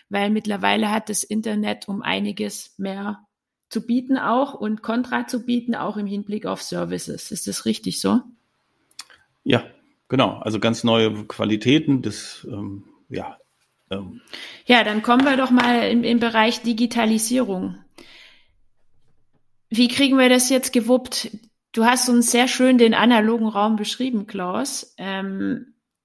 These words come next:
Speaker 1: es gibt da draußen aus meiner Sicht so viel wertvolle, neue,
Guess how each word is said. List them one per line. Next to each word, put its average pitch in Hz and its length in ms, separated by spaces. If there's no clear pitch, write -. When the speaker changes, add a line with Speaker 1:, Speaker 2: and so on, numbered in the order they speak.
Speaker 1:
es 196 200
gibt 240 200
da - 100
draußen 214 520
aus 190 180
meiner 220 340
Sicht 190 400
so 208 360
viel 240 440
wertvolle, 196 720
neue, 220 760